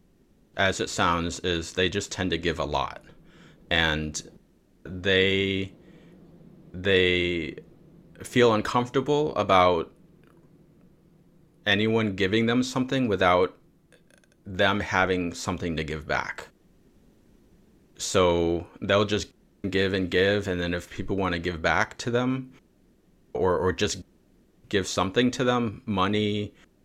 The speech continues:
support, uh, compliments, they'll deflect it. They'll say, "No, I can't receive it yet. I can't have it yet.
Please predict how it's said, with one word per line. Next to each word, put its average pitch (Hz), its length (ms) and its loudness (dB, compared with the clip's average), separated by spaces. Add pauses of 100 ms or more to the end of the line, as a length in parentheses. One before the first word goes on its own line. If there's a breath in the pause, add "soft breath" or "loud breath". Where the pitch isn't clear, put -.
(640)
support, 98 880 2 (500 soft breath)
uh, 73 380 -2
compliments, 107 960 -2 (300 soft breath)
they'll 87 180 0
deflect 85 500 -2
it. - 160 -6
They'll 85 120 -4
say, 90 220 -2 (300)
"No, 87 160 -2
I 87 100 2
can't 101 340 -4
receive 95 380 -4
it 73 120 -4
yet. 107 440 2 (220)
I 85 80 -2
can't 90 280 -4
have 85 300 0
it 80 120 -4
yet. 90 400 2